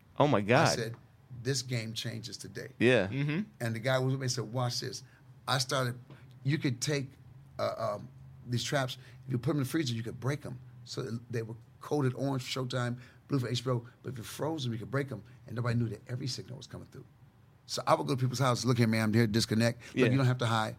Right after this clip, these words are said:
Speaker 2: I'm
Speaker 1: Right.
Speaker 2: not, I'm here to disconnect. For fifty dollars, you can have cable for life."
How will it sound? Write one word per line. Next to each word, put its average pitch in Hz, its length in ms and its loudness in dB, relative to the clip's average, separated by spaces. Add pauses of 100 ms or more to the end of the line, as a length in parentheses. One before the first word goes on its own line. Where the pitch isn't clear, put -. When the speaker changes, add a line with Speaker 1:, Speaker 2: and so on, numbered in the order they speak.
(280)
Speaker 2:
I'm 120 60 4
Speaker 1:
Right. 113 80 8
Speaker 2:
not, - 100 0
I'm 113 60 -2
here 120 80 4
to 117 60 2
disconnect. 120 420 2 (380)
For 113 140 2
fifty 131 380 2
dollars, 107 560 -4 (540)
you 107 140 -2
can 107 100 0
have 104 200 0
cable 98 260 -2
for 110 140 -8
life." - 480 -10